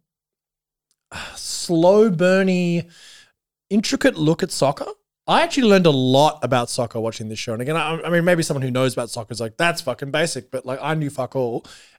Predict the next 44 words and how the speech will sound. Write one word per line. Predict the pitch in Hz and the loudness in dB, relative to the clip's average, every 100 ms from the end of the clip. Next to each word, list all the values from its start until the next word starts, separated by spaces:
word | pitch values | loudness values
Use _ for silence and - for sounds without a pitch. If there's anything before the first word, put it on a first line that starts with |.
| - | -4
and | 143 139 139 | 0 0 0
actually | 143 - 143 | -2 0 2
learned | 143 139 | 2 0
an | 127 _ | -8 _
awful, | 165 165 165 160 | 4 6 4 0
awful | 143 139 - 127 | 0 -2 -2 -4
lot. | 110 - - _ _ _ _ | -4 -6 -12 _ _ _ _
And | 175 | 0
it's | 180 | 4
a | 180 | 4
really | 165 196 277 | 6 6 6
great | 185 175 190 | 4 2 2
character | - 156 151 139 | 2 0 0 -2
study | - 120 | -4 -4
because | 117 127 135 127 - _ _ _ _ _ _ - | -4 -4 -4 -4 -8 _ _ _ _ _ _ 0
Ashito | 240 262 233 170 143 | 2 2 2 2 2
is | 131 | 0
a | 131 | -2
great | 123 143 143 | 0 0 0
character | 127 113 110 | -6 -6 -6
because, | 117 117 139 147 139 135 | -10 -10 -4 -2 -2 -6
again, | 156 151 160 | -6 -2 -2
it, | 156 - _ _ _ _ - | -4 -10 _ _ _ _ -8
there's | 180 | -8
tropes | - 202 180 - | 0 2 2 2
all | 160 | 2
over | 160 151 | 2 2
this | 147 143 | -2 -2
damn | 156 143 139 | 0 0 0
thing. | 151 143 | -2 -4
If, | 139 - | -6 -10
<laughs> | - | -10
if | 175 180 | -8 -6
you | |
think | - 208 214 | 0 2 4
there | 214 220 | 2 2
aren't | 214 | 0
gonna | 208 | -2
be | 214 | -2
tropes | - 214 208 214 | 2 2 2 -2
in | |
all | 214 208 | 0 0
of | |
these, | 214 233 | 2 0